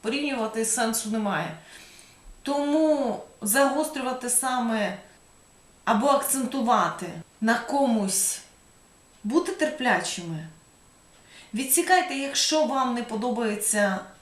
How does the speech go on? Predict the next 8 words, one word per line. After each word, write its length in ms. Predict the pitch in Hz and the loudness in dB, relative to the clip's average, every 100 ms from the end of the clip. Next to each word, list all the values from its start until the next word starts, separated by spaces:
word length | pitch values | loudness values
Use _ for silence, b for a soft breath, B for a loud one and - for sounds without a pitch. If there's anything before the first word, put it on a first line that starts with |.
| - | -10
спілкування 760 | - - 233 233 226 226 202 190 | -8 -6 -6 -2 0 2 0 0
з 60 | |
даною 320 | 202 202 202 | 0 0 0
людиною, 560 | 196 214 311 359 226 180 - - _ _ b b b b - | -4 -4 -4 -4 -6 -8 -12 -20 _ _ b b b b -10
відсікайте 1000 | 208 - 262 262 277 277 277 247 220 - - - _ _ _ _ _ _ _ _ _ _ - - | -6 -4 -4 -2 -2 -2 -2 -2 -2 -4 -14 -20 _ _ _ _ _ _ _ _ _ _ -12 -6
і 280 | 233 233 | -2 -2
йдіть 500 | 208 - 196 220 196 | -4 -4 -4 -2 0
далі. 360 | 220 196 165 | 0 0 -2